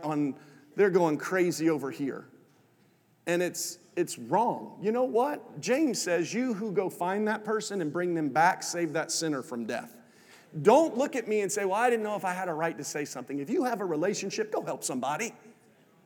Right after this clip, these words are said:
If you have a, you, you in the body, if you're, if your body, if you have a cut somewhere,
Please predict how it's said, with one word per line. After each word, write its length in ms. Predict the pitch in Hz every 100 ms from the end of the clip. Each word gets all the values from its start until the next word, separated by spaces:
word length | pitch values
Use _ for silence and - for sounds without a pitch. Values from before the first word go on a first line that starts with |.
| _ _ _ _
If 140 | 170 208
you 160 | 370
have 200 | 254 233
a, 120 | 214
you, 380 | 170 170 392 359 147
you 500 | 170 330 247 226 220
in 240 | 226 247
the 100 | 233
body, 640 | 165 233 220 165 156 240 233 - - - - _ _ _ _
if 200 | 220 196
you're, 460 | 175 262 311 277 208
if 160 | 226 160
your 240 | 277 311
body, 340 | 220 196 202
if 140 | 214 160
you 180 | 294 254
have 200 | 254 226
a 60 |
cut 360 | 170 269 233 -
somewhere, 560 | 208 160 143 113 120